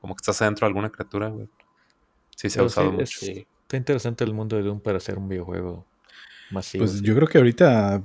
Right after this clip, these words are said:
Speaker 4: muchas, este, empresas andan como que peleando esas franquicias de universos tan cabronísimos, ¿no? Lord of the Rings, Game of Thrones, Dune,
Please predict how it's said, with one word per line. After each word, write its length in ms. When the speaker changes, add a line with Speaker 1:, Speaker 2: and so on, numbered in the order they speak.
Speaker 4:
muchas, 440
este, 360
empresas 400
andan 220
como 260
que 120
peleando 460
esas 240
franquicias 760
de 160
universos 640
tan 140
cabronísimos, 1000
¿no? 200
Lord 220
of 80
the 120
Rings, 540
Game 260
of 120
Thrones, 600
Dune, 680